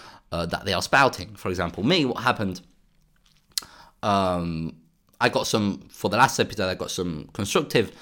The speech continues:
criticism saying, "I don't agree with this, I don't agree with that." And then we had, I had some f-, fairly good debates with, with different people, people that I usually do debate about these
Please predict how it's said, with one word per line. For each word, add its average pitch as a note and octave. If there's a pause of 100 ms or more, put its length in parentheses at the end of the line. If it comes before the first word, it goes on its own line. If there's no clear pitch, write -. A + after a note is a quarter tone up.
(340)
criticism B2
saying, G2
"I F#2+
don't G#2
agree F#2
with G2
this, D#3+
I A#2
don't F#2+
agree F2
with D#2+
that." C3+
And G2+
then G2+
we F#2
had, E2+
I F#2+
had F#2
some F#2+
f-, - (960)
fairly G2+
good G2
debates F#2+
with, F2
with E2+ (240)
different -
people, F2
people -
that F2
I F2+
usually G#2
do G2
debate G2+
about F2
these F2